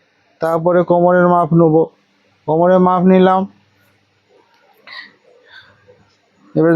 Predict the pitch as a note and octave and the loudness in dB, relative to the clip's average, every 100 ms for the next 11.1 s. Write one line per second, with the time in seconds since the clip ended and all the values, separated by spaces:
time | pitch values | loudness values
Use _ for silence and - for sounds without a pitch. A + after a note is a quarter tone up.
0 | E3 D3+ B2+ A#2 - _ _ - _ _ | 0 0 -2 -4 -18 _ _ -20 _ _
1 | - D#3+ E3 F#3 F3 F3+ F#3+ F3+ D#3+ D#3 | -14 -6 -2 2 2 2 2 4 2 2
2 | E3 D3+ D3+ A#3 - _ D3 D3 F3+ E3+ | 0 2 0 -2 -6 _ -4 -2 -2 -4
3 | _ C#3+ E3 E3+ E3+ F#3 F#3 F#3+ F#3+ F#3 | _ -6 -2 -2 0 -2 0 0 0 0
4 | F3 F3+ F3+ F3 F#3+ F#3+ - _ _ _ | 2 2 2 2 0 -2 -6 _ _ _
5 | _ _ - F#3 G3 G3+ - - _ _ | _ _ -6 -2 2 2 0 -6 _ _
6 | _ - - F3 F#3 F#3 F3+ D3+ F3 E3+ | _ -20 -8 -4 0 0 0 -2 -2 2
7 | F3+ E3 D#3 F3 E3+ E3 E3 E3+ D#3+ D#3 | 2 2 2 2 0 2 2 2 2 0
8 | - F3 F3+ F3 F3+ F#3 F#3 E3+ E3 D3+ | 0 0 -2 -2 -2 0 0 -2 -4 -2
9 | D3+ - _ _ D3+ D3 E3+ - D3 _ | -4 -6 _ _ -6 -2 -2 -4 -10 _
10 | _ _ - - - _ _ - D3 D#3 | _ _ -20 -20 -20 _ _ -8 -4 -2
11 | F3 | 0